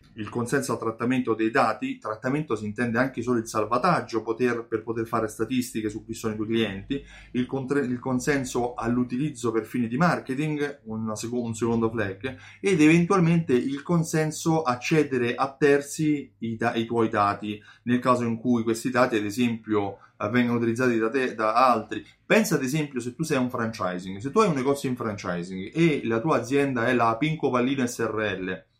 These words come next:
ma i dati li cedi all'azienda che è, eh, Tizio e Caio S P A, la Tizio e Caio S P A utilizza i tuoi dati, ma i dati vengono presi da te.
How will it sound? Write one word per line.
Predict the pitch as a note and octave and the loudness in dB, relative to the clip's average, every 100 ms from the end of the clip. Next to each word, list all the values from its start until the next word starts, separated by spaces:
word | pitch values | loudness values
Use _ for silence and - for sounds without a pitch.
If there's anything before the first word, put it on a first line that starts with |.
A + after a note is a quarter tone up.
| _ _ _ _ _ _ - - | _ _ _ _ _ _ -20 0
ma | A#2+ C3+ | 4 4
i | A#2 | 6
dati | C3 C3 G#2+ | 4 4 -2
li | G#2 | -6
cedi | G#2 C3+ B2+ A2 G2+ - - | -2 -2 -2 -4 -8 -16 -10
all'azienda | - B2 B2 G#2+ G#2 B2+ A#2+ G#2+ | 2 4 6 2 0 0 2 0
che | G2+ A2 A#2+ B2 A#2 | 0 2 4 4 2
è, | - - - | -2 -12 -2
eh, | G#2 G#2+ G#2+ - | 2 4 2 -2
Tizio | D#3 - C3+ | -8 -2 0
e | B2+ | 2
Caio | D3+ B2 G#2 G2+ G2 F#2 - | 4 6 4 0 -2 -4 -4
S | A2 A#2 A2+ | -4 -4 -6
P | A2+ | 0
A, | G#2 D#2+ G2 A#2+ - - _ - | 0 0 -4 -4 -6 -20 _ -4
la | B2+ | -2
Tizio | C3 A3 - | -2 -2 2
e | C#3 | 2
Caio | F3 D3 A#2 | 4 4 4
S | D#3 D3 | 0 -2
P | - D#3+ | 2 4
A | F3+ F3 - | 6 2 -4
utilizza | A#2 D3 D#3 A#2+ | 0 2 2 2
i | A2+ | 2
tuoi | F3+ | 4
dati, | C#3 B2+ C#3 | 4 4 4
ma | B2 F3 | 2 4
i | |
dati | D3+ B2+ C3 | 4 4 4
vengono | A#2 B2 C#3 | 2 2 0
presi | C#3 A2 G2+ G#2+ G2+ | 0 0 -2 -4 -2
da | G2+ | -2
te. | G2+ F#2+ F2 | 0 -2 -4